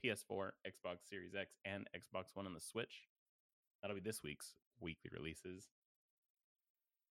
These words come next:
Uh, I have.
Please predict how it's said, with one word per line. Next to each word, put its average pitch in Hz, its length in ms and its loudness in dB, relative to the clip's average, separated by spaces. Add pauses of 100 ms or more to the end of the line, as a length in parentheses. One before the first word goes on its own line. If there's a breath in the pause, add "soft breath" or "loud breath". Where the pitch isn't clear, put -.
(3250)
Uh, 120 580 10
I 117 200 8
have. 110 320 6